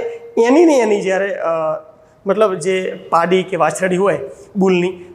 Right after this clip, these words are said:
તો એ જ્યારે ફળે એવી થાય ત્યારે એ પાડા દ્વારા એને મેટિંગ ન કરાવતા,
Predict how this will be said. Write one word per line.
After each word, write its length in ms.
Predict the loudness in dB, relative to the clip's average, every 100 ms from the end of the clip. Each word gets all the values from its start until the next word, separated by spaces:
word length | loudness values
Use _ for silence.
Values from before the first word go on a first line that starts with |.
| -4
તો 140 | 0 0
એ 260 | 0 0
જ્યારે 360 | -2 -2 0 0
ફળે 320 | 0 -2 0
એવી 160 | 0 -2
થાય 200 | -2 -2
ત્યારે 280 | -2 -4 -2
એ 200 | 0 0
પાડા 400 | 0 0 0 0
દ્વારા 240 | 0 0
એને 120 | 0
મેટિંગ 400 | 0 -4 -4 -2
ન 40 | -2
કરાવતા, 480 | -2 -4 -2 -4